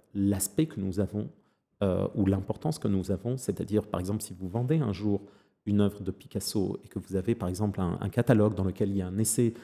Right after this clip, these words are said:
d'un de nos spécialistes, où nous invitons, par exemple, un historien d'art pour écrire, vous avez des milliers d'ouvrages sur Picasso, vous avez des milliers d'explications. Généralement, les œuvres ont déjà été, euh, commentées, analysées,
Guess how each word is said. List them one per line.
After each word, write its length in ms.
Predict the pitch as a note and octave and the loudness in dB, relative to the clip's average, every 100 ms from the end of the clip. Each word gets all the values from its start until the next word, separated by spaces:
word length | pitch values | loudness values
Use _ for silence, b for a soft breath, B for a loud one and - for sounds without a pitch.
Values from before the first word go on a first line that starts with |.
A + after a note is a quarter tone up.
| B _ | B _
d'un 120 | G2 | 0
de 120 | F#2+ | 2
nos 160 | F2+ F#2 | 0 -2
spécialistes, 720 | - - - C3 A2 G2+ - | -2 -2 0 2 2 0 -2
où 240 | F#2 F#2 - | -6 -6 -2
nous 260 | G2 F2 | 0 2
invitons, 360 | G2 F2+ F2+ G#2+ | 2 0 -2 -4
par 160 | F#2+ G2 | -4 -6
exemple, 260 | - G2 | -4 -6
un 60 | F#2+ | -6
historien 400 | F#2+ F#2 G2 G2+ | -8 -8 -6 -2
d'art 280 | A2 C3 B2+ B B _ | 0 0 -4 B B _
pour 120 | G2 | -2
écrire, 300 | G2 - E3 B B B _ | 0 0 0 B B B _
vous 140 | G2+ A2 | -8 -6
avez 200 | G2 C#3+ | 0 -2
des 180 | - F#2 | -2 -6
milliers 640 | G2 G#2 A#2 A2+ G2 C3 | -4 -2 -2 -4 -6 -8
d'ouvrages 480 | G#2+ G2+ - G#2 - | -8 -14 -16 -18 -18
sur 120 | - | -20
Picasso, 560 | - - G2+ - - G#2 | -20 -20 -20 -12 -12 -10
vous 120 | G2 | -6
avez 160 | G2 G#2+ | 0 2
des 120 | G2+ | 2
milliers 420 | F#2+ A2+ A2+ C3 | 2 2 4 4
d'explications. 640 | A#2 G2+ - - - G#2+ G2+ | 2 -2 -6 -12 -10 -8 -4
Généralement, 440 | G#2 G2 G#2 A2 | -2 0 2 4
les 240 | G#2+ F#2 | 4 6
œuvres 200 | A#2+ B2 B B - | 6 6 B B -8
ont 60 | G#2 | 0
déjà 560 | G2+ A#2 C#3+ C#3+ C#3 - | 2 4 2 0 -2 -6
été, 520 | F#2 - - A2+ B2 A#2+ B _ _ | -12 -12 -2 2 2 -2 B _ _
euh, 240 | F#2 F2+ G2+ - | -2 0 -2 -4
commentées, 720 | - G2 G#2 G2+ - A#2+ A#2+ - | 2 4 4 0 4 4 4 -2
analysées, 720 | F#2 F#2+ G2+ A2+ C3 B2+ | -6 -4 -4 0 2 2